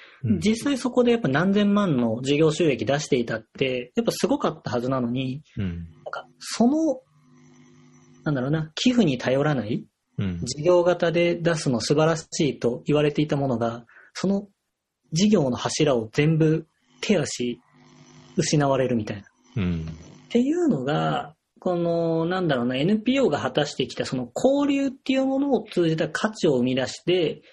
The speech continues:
Speaker 1: うん。
Speaker 2: ちゃんとお、お金にもして、で、経済的に、えー、持続可能な運営をしていたっていう、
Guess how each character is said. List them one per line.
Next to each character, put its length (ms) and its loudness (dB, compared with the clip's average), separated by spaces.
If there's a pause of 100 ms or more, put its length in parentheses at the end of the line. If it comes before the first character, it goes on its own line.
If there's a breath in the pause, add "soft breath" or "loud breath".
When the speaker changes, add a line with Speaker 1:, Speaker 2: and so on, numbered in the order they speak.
Speaker 1:
う 140 -2
ん。 40 -8
Speaker 2:
ち 100 -2
ゃ 60 2
ん 160 0
と 100 0
お、 580 2
お 40 2
金 280 0
に 100 2
も 120 0
し 140 -10
て、 420 -2 (540)
で、 100 2
経 240 4
済 180 4
的 260 -2
に、 400 -2 (280)
え 180 2
ー、 40 4
持 120 0
続 240 2
可 120 2
能 180 2
な 120 2
運 200 4
営 60 2
を 60 2
し 100 -6
て 100 2
い 120 0
た 140 0
っ 180 -10
て 100 -6
い 100 -2
う、 300 0